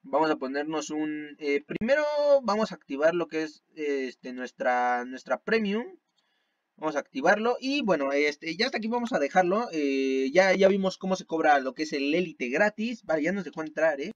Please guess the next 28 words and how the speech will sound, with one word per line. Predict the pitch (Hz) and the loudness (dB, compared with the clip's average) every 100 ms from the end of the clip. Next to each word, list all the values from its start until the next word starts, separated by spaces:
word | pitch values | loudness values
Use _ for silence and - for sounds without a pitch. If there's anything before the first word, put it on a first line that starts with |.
| - | -12
Perfecto. | 127 120 _ - - 196 226 _ _ _ _ _ _ | -10 -10 _ -20 -10 -6 -6 _ _ _ _ _ _
Eh, | 135 139 139 135 135 135 135 131 - _ _ _ _ _ _ _ _ _ _ _ _ _ _ _ _ _ _ _ _ _ - | -6 -4 -2 -2 -2 -4 -4 -6 -8 _ _ _ _ _ _ _ _ _ _ _ _ _ _ _ _ _ _ _ _ _ -10
no | 147 196 | -2 -2
nos | 240 | 0
vemos. | 247 320 359 330 - - 233 | -2 0 2 2 2 -4 -14
Eh, | - 147 | -8 -2
lag, | 180 240 - - | 2 2 2 -2
lag, | 180 - | 0 0
lag, | 170 170 | 0 -4
lag, | 160 151 - | -2 -6 -4
lag. | 139 127 _ _ - - - - | -4 -4 _ _ -20 -20 -20 -8
Y | 190 220 233 233 | -2 0 0 0
vamos | 190 196 180 | 4 4 4
a | |
activarnos | 156 - 151 170 170 | 0 0 0 2 0
un | 170 | -2
color | 151 143 151 151 | 0 2 2 0
del | - 131 127 123 117 117 117 | -6 -4 -2 -2 0 -2 -4
premium. | - 190 196 202 226 - - | -2 0 2 0 -2 -8 -10
Ahorita | 147 135 160 | 0 2 2
que | 151 | -6
tenemos | 135 143 147 | -10 -8 -6
esto, | 151 156 - | -6 -6 -4
vamos | 185 165 | -4 -4
a | 151 | -6
ponernos | 131 135 151 151 - | -8 -8 -6 -6 -6
el | 131 120 120 117 117 120 | -6 -4 -2 0 -2 0
rojo | - 202 156 220 | 0 0 0 -4